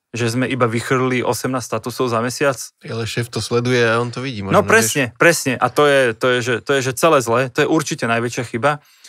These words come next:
Speaker 1: Potom si veľmi správne trafil to, že dávaš rovnaký obsah na platformy, kde sa vôbec nehodí,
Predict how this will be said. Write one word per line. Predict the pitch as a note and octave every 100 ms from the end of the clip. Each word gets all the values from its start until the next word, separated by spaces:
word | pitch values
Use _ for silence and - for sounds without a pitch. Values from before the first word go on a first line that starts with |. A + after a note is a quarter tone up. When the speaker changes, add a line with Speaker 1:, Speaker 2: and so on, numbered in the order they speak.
| - - - - - - _ _ _ -
Speaker 1:
Potom | D3+ E3+
si | - C#3+
veľmi | D3+ D#3
správne | - C3 C#3
trafil | B2+ B2+ B2+ C3+ A#2+
to, | B2 B2
že | A#2 A2+ A2 G#2 _ -
dávaš | B2+ B2 B2
rovnaký | B2+ B2+ C3+ C3+ A#2
obsah | A#2 - B2
na | A#2
platformy, | A#2 A#2+ B2+ B2
kde | A2+ A2
sa |
vôbec | A#2+ A#2+ A2
nehodí, | G#2 A2+ A#2+ F3